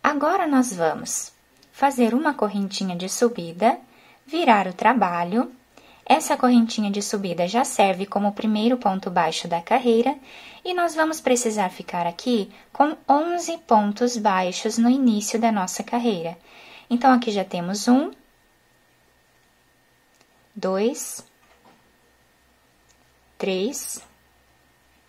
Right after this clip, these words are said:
quatro, cinco, seis, sete,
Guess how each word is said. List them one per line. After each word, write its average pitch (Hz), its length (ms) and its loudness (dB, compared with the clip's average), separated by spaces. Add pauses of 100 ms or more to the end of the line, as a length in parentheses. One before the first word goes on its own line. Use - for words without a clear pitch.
(1600)
quatro, 185 560 -2 (1900)
cinco, 196 760 -4 (1500)
seis, - 840 -6 (1700)
sete, 196 840 -6